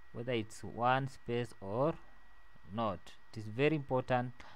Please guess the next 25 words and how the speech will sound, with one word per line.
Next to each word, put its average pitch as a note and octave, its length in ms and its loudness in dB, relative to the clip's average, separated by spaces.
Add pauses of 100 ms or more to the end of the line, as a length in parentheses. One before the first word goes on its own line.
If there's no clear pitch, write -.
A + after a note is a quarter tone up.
(160)
Like G#2+ 240 2
here, C#3 300 4
there G#2 200 4
are G#2+ 60 6
two C#3+ 180 0
spaces. A2+ 600 0 (600)
You G2 160 -6
can D3 280 6 (600)
delete B2 560 -2 (520)
like G2 180 -6 (100)
that. A#2+ 380 2 (680)
So A2+ 220 -2
this E3+ 240 2
ensures D3 580 6
that A#2+ 300 4
your A2 220 4
work C#3 300 10 (140)
is A2 400 -2
as A2 280 0
neat D#3 340 2
as F#2 300 4
possible F3 640 0 (360)
and G2+ 180 -4
it's G#2+ 280 -4
well B2+ 420 4